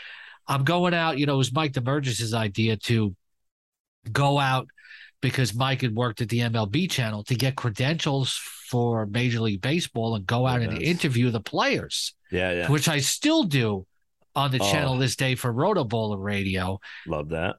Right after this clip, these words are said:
Speaker 1: And I,
Speaker 2: Mm-hmm.
Speaker 1: I went out and started interviewing baseball players and, you know, talking to them about certain trends that I could play back into fantasy on the air.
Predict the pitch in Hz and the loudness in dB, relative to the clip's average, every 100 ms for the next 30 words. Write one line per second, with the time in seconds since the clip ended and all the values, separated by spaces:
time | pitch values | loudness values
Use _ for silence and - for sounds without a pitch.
0 | _ 135 135 127 131 131 113 127 123 117 | _ -2 0 0 0 -2 -4 -2 -2 0
1 | 165 180 156 131 151 139 123 151 151 123 | 0 0 0 -2 -2 0 0 0 0 0
2 | 127 120 104 - 147 190 - 123 113 - | 0 0 -4 0 2 0 0 -2 0 -2
3 | 113 110 107 123 - - - - _ _ | -2 0 -2 -2 -4 -8 -20 -20 _ _
4 | 143 127 123 123 120 113 - - _ _ | -2 0 2 0 0 -2 -6 -20 _ _
5 | _ _ 147 139 120 - - 180 196 185 | _ _ 0 2 0 -2 0 2 2 -2
6 | 147 156 151 143 127 120 - 135 139 120 | -2 -2 0 0 -2 -2 -2 -2 -4 -6
7 | - 131 120 113 117 117 - 120 104 107 | -2 0 0 0 0 -2 -2 -2 0 -2
8 | 107 104 104 156 196 139 - 113 107 98 | -2 -4 -2 0 0 0 0 -2 -2 0
9 | 113 185 120 | 2 2 0